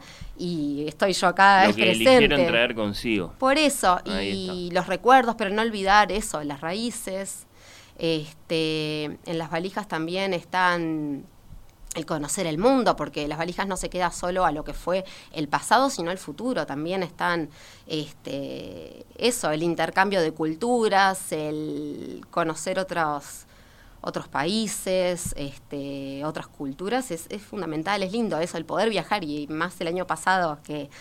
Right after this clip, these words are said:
Speaker 1: que nos cortaron todo
Speaker 2: Sí.
Speaker 1: eso, este, la verdad que se sintió eso de poder, de poder recorrer y, y eso,
Speaker 2: Bien,
Speaker 1: conocer nuevos
Speaker 2: bien.
Speaker 1: lugares.
Speaker 2: Eh, fuiste, sin embargo, como de pronto, eh,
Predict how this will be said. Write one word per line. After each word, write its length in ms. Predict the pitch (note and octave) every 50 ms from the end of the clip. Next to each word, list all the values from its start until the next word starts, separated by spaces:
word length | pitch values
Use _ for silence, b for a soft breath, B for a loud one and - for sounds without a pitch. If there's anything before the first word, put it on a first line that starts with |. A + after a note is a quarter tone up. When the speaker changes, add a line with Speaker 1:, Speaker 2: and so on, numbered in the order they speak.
| B B B B B _
Speaker 1:
que 100 | - F3+
nos 100 | F3 -
cortaron 460 | - F#3+ F3+ F#3 G#3+ A3+ A#3+ A3+ A3
todo 260 | A3 G#3 G3+ G3 F#3+
Speaker 2:
Sí. 80 | G3+ A3
Speaker 1:
eso, 460 | A#3 A#3 G#3+ G#3+ A#3+ A#3+ C4 D4 D#4 B B B B B B -
este, 1400 | - F#3+ F#3+ F#3 F3+ - - - F3+ E3+ E3+ E3 E3 D#3+ D#3+ D#3 D3+ D3+ D3+ D3 C#3+ C#3+ C#3+ C#3 C#3 C3+ C3+ C#3 C#3+
la 140 | C#3+ D3
verdad 300 | C#3+ C#3+ C#3+ D#3+ F#3 G3+
que 300 | G3+ - B3+ B3 G3+ F#3
se 140 | F3 - F3+
sintió 440 | E3+ - D#3+ E3 F3+ F3 A#3+ B3 G#3
eso 280 | E3+ E3+ - - E3+ D3+
de 120 | D3 C#3+
poder, 680 | C#3+ D3+ D3+ D#3+ F3 F#3 F#3 F#3 F3+ E3 C#3+ - - - - - - - - b b b b b b _ - -
de 80 | F3+
poder 260 | - F#3 F3+ G3+ A3+
recorrer 560 | C4 C4 B3 - E3+ E3 F3 F#3 G#3 A#3 B3 B3+
y, 340 | A#3 F3+ D#3 D3+ D3 C#3+ -
y 40 | F#3
eso, 300 | G3 G3 - - C#3+ C#3+ - - - - - _ _ - - - - - - _ - _ -
Speaker 2:
Bien, 280 | G#3+ F3+ F#3+ G3 -
Speaker 1:
conocer 400 | G3+ - E3+ - - F3 F3 E3+ D#3+
nuevos 220 | D#3+ E3+ E3+ E3+
Speaker 2:
bien. 140 | - E3 E3
Speaker 1:
lugares. 520 | E3 E3 E3+ D#3+ D3+ C3+ - - - - - -
Speaker 2:
Eh, 540 | A2+ G#2+ G#2 G#2 G2+ G2 F#2+ F#2+ F2+ - - -
fuiste, 400 | - - A#2+ C3 C3 - - B2+
sin 180 | A2+ B2 B2 A#2+
embargo, 460 | A2+ A#2 A#2+ B2+ C3 C3 B2+ B2 A2
como 420 | G#2+ G#2+ G#2+ G#2 G2+ G2+ G2+ G2 G2
de 100 | G2+ F#2+
pronto, 680 | G2 A2+ A#2 A#2+ A2 A#2 A2+ G#2+ G#2 G2+ G2 F2+ D2+ - -
eh, 580 | - G2+ G2 G2 F#2+ F#2 F#2 F2+ F2 E2 E2